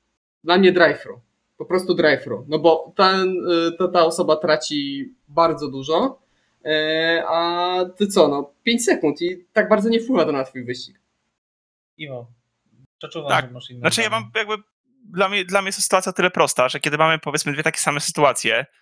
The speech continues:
Speaker 3: e, dwóch kierowców, e, jedzie ze sobą i w sytuacji A, a, jest delikatne, delikatne zderzenie, delikatny ruch kierownicą i kierowca traci pozycję, traci półtorej sekundy, bo, bo, bo, bo musiał wjechać na trawę.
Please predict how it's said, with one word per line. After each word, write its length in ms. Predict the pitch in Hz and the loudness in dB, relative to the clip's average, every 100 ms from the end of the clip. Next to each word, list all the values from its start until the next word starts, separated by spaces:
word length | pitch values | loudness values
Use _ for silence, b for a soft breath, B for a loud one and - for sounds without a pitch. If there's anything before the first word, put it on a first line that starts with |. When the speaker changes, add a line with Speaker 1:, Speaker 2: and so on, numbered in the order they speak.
| _ _ - | _ _ 0
Speaker 3:
e, 840 | 123 123 120 120 123 123 127 127 | 2 2 2 0 0 0 -2 -4
dwóch 220 | 139 160 | -8 -6
kierowców, 760 | - 147 139 - 139 131 - - | -2 -2 -2 -4 -6 -6 -4 -4
e, 220 | 131 131 | 0 0
jedzie 220 | 131 139 135 | 0 -2 -6
ze 80 | |
sobą 320 | 131 143 135 127 | -4 -2 -2 -2
i 100 | 131 | -4
w 60 | |
sytuacji 480 | - 135 139 135 - | -4 0 0 0 0
A, 260 | - 123 120 - _ _ _ - | 0 0 -2 -10 _ _ _ -2
a, 640 | - 123 120 120 120 120 120 | 2 4 2 2 2 0 0
jest 180 | 135 139 | -2 -2
delikatne, 800 | 165 175 190 - 170 165 160 156 | -2 -2 -2 -2 -4 -2 -4 -2
delikatne 480 | 160 160 165 - 151 | -4 -2 -4 -4 -6
zderzenie, 380 | 147 143 143 | -4 -4 -4
delikatny 420 | 139 143 151 - 147 | -4 -2 -2 -2 -2
ruch 120 | 143 | -2
kierownicą 640 | 147 135 135 135 139 135 131 | 0 0 0 0 2 2 -2
i 420 | - 135 131 127 127 | -6 -8 -8 -8 -6
kierowca 720 | - 127 - - 131 123 120 - _ _ _ _ | -2 -2 0 0 2 2 0 -4 _ _ _ _
traci 280 | 160 160 160 | -2 -2 -4
pozycję, 380 | 147 143 139 143 | -4 -2 -2 0
traci 240 | 147 151 | -2 -4
półtorej 260 | 143 143 135 | -4 -4 -2
sekundy, 380 | 139 139 135 | -2 0 0
bo, 420 | 123 123 120 120 120 | 2 4 6 4 4
bo, 180 | 120 120 | 2 4
bo, 300 | 120 120 120 | 4 4 4
bo 100 | 123 | 0
musiał 220 | 127 127 | -2 -4
wjechać 240 | 123 127 | -4 -6
na 60 | 127 | -4
trawę. 380 | 127 120 123 | 0 2 2